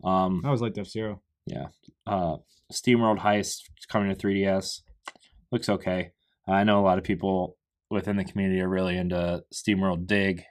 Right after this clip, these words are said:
Speaker 1: so this is, like, the sequel to that,
Speaker 2: Right,
Speaker 1: so,
Speaker 2: right.
Speaker 1: um,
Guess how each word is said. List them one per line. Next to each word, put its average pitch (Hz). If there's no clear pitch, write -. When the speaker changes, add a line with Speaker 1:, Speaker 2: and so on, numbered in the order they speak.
Speaker 1:
so 82
this 82
is, 85
like, 85
the 87
sequel 87
to 90
that, 82
Speaker 2:
Right, 131
Speaker 1:
so, 82
Speaker 2:
right. 110
Speaker 1:
um, 90